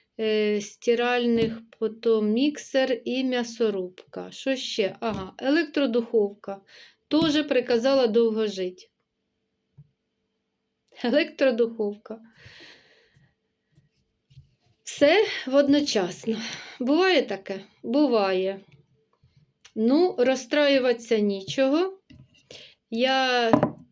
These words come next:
вспомнила такий вислів, що дивляться два, дві людини в одне вікно і бачать калюжу. Один в калюжі бачить грязь, другий в калюжі бачить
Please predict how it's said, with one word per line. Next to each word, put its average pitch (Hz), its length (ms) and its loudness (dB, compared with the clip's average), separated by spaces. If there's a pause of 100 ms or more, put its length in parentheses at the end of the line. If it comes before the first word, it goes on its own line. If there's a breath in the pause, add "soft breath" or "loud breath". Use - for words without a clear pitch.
вспомнила 233 840 2
такий 220 600 0 (640 loud breath)
вислів, 233 800 0
що 247 160 0
дивляться 226 880 0
два, 220 360 -2
дві 220 300 -2
людини 233 440 2
в 202 320 -8
одне 226 340 0
вікно 220 600 -2 (520 loud breath)
і 226 100 0
бачать 294 560 -2
калюжу. 233 840 0 (580 loud breath)
Один 269 340 4
в 294 80 -4
калюжі 233 440 2
бачить 214 480 0
грязь, 220 540 -4 (420 loud breath)
другий 226 460 2
в 262 120 -8
калюжі 285 500 2
бачить 254 640 0